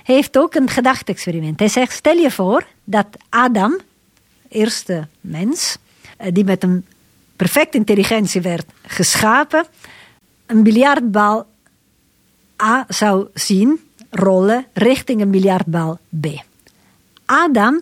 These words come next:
zou niet, als hij dat voor het, voor de, voor het eerst zou zien, zou hij niet kunnen voorspellen dat de beweging van biljartbal A de oorzaak is van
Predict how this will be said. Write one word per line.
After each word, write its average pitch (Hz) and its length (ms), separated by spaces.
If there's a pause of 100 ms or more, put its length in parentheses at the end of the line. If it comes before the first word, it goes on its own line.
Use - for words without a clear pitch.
(140)
zou 190 280
niet, 269 680 (140)
als 220 200
hij 226 100
dat 277 160
voor 233 120
het, 190 100 (200)
voor 214 220
de, - 100 (140)
voor 208 100
het 202 140
eerst 277 200
zou 196 180
zien, 359 320 (440)
zou 233 200
hij 208 120
niet 285 220
kunnen 214 220
voorspellen 269 720 (640)
dat 196 260 (580)
de 196 160
beweging 233 500
van 202 360
biljartbal 170 680
A 311 220
de 196 180 (120)
oorzaak 302 520
is 202 380
van 185 340